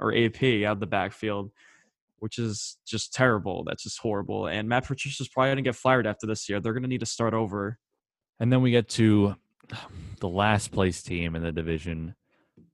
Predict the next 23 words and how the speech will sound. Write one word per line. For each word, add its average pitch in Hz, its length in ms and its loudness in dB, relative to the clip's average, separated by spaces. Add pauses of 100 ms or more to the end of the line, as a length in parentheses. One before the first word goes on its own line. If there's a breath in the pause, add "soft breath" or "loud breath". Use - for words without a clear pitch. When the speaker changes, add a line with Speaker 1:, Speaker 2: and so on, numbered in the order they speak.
(400)
Speaker 2:
the 85 180 -2
team 104 220 -2
we're 104 80 0
giving 95 180 0
a 90 60 0
D 104 240 2
minus, 87 520 2
the 82 120 -4
Minnesota 95 420 2
Vikings. 80 640 -4 (840)
They 98 180 4
are 160 140 4
coming 165 180 4
off 156 140 4
an 147 80 6
impressive 127 440 2
win. 139 240 6
I 101 60 2
mean, 98 120 2
they 98 60 2
just 107 240 0
took 104 160 -2
down 104 440 0